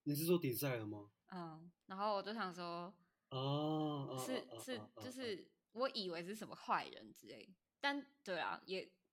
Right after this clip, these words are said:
Speaker 2: 可能他可以算是坏，坏人吧。<laughs> 然后，然后就后来就是他的 plot，他的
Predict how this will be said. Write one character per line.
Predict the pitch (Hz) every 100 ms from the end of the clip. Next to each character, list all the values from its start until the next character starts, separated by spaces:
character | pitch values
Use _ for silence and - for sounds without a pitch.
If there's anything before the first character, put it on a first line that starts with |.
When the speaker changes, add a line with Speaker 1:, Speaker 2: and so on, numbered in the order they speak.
| _ _
Speaker 2:
可 | -
能 | 190 185 190 277 - _ _ -
他 | 320
可 | 359
以 | 233
算 | 220 262 254
是 | 254 277 262 247 - _
坏， | - 262
坏 | 214 - 262
人 | 190 160 - -
吧。 | -
<laughs> | - - 494 - 571 - 622 571 339 -
然 | 202
后， | 226 240 262 - - - - _
然 | -
后 | 240 285
就 | 302
后 | 339 320
来 | 214
就 | 208 247
是 | 262 233 254 _ _ _
他 | - 233 233
的 | 226 196 - -
plot， | - 247 131 - - -
他 | -
的 | 233 208 185 175